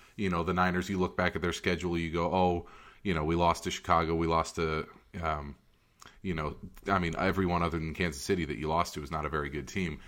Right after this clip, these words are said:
You look at the Vikings, we play a team in the Patriots who could not score an offensive point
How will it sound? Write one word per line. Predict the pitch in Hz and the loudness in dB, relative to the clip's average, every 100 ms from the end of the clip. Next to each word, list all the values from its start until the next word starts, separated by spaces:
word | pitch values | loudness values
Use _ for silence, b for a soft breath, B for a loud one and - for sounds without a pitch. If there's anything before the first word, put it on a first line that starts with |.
| b | b
You | 101 | 0
look | 98 | 2
at | 87 | 0
the | |
Vikings, | 82 104 98 85 80 | 2 2 2 -4 -2
we | 120 | -2
play | 123 104 | 2 2
a | 85 | 2
team | - 95 85 82 - | 0 -2 -2 -4 -4
in | 90 78 73 | -2 -2 -4
the | 78 | 0
Patriots | 110 107 101 82 76 | 2 2 2 0 -2
who | - 95 82 - b b | -4 -2 -2 -6 b b
could | - 175 | 6 6
not | 156 135 123 | 10 8 8
score | - - 113 92 85 78 b b b | 2 2 6 6 4 0 b b b
an | 101 | 4
offensive | 110 110 - 107 92 90 - | 8 6 6 0 0 -6 -4
point | - 107 90 | 0 2 0